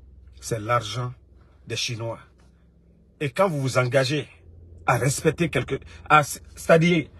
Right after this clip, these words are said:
à faire quelque chose, vous devez respecter cela. Sinon, depuis longtemps, l'affaire des barrages là, c'était fini. Quand on dit l'État, c'est la continuité. Mais non, Mamadi est en train de faire là. C'est-à-dire, le boulot de certains.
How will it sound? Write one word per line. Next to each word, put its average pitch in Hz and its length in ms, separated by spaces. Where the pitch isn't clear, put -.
à 156 100
faire 254 240
quelque 165 240
chose, 156 320
vous 123 100
devez 135 200
respecter 123 400
cela. 104 260
Sinon, 190 300
depuis 143 260
longtemps, 139 260
l'affaire 123 280
des 120 100
barrages 117 300
là, 107 100
c'était 104 240
fini. 127 300
Quand 175 220
on 143 60
dit 135 140
l'État, 127 300
c'est 127 140
la 113 80
continuité. 123 640
Mais 156 140
non, 233 320
Mamadi 131 380
est 135 40
en 113 120
train 123 160
de 117 100
faire 123 160
là. 113 160
C'est-à-dire, 156 480
le 170 160
boulot 262 380
de 214 100
certains. 180 380